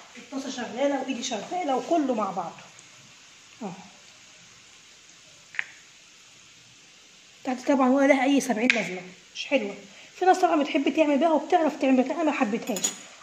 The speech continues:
انا فضلت ايدي الطف واحسن واجمل اهي، واسرع كمان، ايدي بتسرع ايدي بسرعة.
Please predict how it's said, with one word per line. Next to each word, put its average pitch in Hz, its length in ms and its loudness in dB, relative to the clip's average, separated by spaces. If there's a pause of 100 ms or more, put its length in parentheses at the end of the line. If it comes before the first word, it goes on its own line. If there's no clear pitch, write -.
(100)
انا 330 100 0
فضلت 285 460 0
ايدي 254 260 0
الطف - 360 -4
واحسن 220 460 -2 (140)
واجمل 214 440 2
اهي، 190 200 0 (1600)
واسرع 277 400 2
كمان، 240 240 2
ايدي 254 180 0
بتسرع 247 380 4
ايدي 254 140 4
بسرعة. 202 400 0